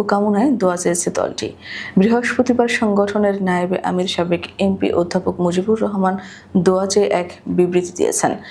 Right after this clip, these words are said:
বিবৃতিতে তিনি বলেন, জামাতে ইসলামীর আমির ডাক্তার শফিকুর রহমান বুধবার অসুস্থ হয়ে রাজধানীর একটি বেসরকারি হাসপাতালে চিকিৎসাধীন আছেন। তিনি দেশে বিরাজমান পরিস্থিতিতে জাতীয় ও আন্তর্জাতিক পরিসরে গুরুত্বপূর্ণ অবদান রাখছিলেন।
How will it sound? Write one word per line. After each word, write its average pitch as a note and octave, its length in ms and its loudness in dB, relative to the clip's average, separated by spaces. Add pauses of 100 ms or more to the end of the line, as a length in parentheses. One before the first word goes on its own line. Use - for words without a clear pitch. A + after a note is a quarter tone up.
(380)
বিবৃতিতে B3 460 2 (100)
তিনি A3+ 140 4 (120)
বলেন, G3+ 180 2 (320)
জামাতে G3 380 0 (100)
ইসলামীর G#3 400 0 (140)
আমির F3+ 220 2 (120)
ডাক্তার E3 360 -2
শফিকুর G3 440 -2
রহমান F#3+ 300 0 (100)
বুধবার E3+ 340 2 (120)
অসুস্থ G#3 320 -4 (120)
হয়ে F#3 160 2 (480)
রাজধানীর F#3+ 440 0 (100)
একটি - 280 -4
বেসরকারি F#3 540 0
হাসপাতালে F3 480 0 (400)
চিকিৎসাধীন E3+ 600 0 (160)
আছেন। - 220 0 (540)
তিনি G#3+ 160 4 (220)
দেশে A3+ 280 2
বিরাজমান G3+ 460 2 (100)
পরিস্থিতিতে A#3 600 0
জাতীয় G3 360 2 (100)
ও F3+ 40 2 (180)
আন্তর্জাতিক F3+ 460 -2 (100)
পরিসরে F#3 440 0
গুরুত্বপূর্ণ F#3 480 -2 (200)
অবদান E3+ 360 -2
রাখছিলেন। - 440 0